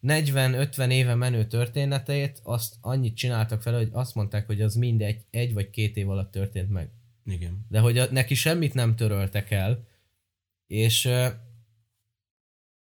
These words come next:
Speaker 1: oké, hogy egy-két éve történt, ezek sz-, hát nem, mert mondjuk akkor már így is kb. tizenpár éve történt, hogyha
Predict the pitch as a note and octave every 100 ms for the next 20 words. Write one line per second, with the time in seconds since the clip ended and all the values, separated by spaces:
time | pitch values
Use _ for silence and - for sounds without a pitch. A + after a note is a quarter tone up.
0 | _ - D3 D3 B2+ A2+ B2 - B2 A2+
1 | B2 A#2 A2+ - _ - A2+ A2 - -
2 | A2 A2 A2+ A2+ G#2+ G#2 - - - -
3 | A#2+ A#2 A2+ A2+ F#2+ F#2 G2 G2 G#2 G#2+
4 | G#2+ A2 G#2+ A2 G#2+ F#2 - F#2 G#2 -
5 | G2+ G2 F#2+ G2+ F#2 F#2+ F#2+ G2 F#2+ F#2+
6 | G2 G2+ G2+ - G2 F#2+ -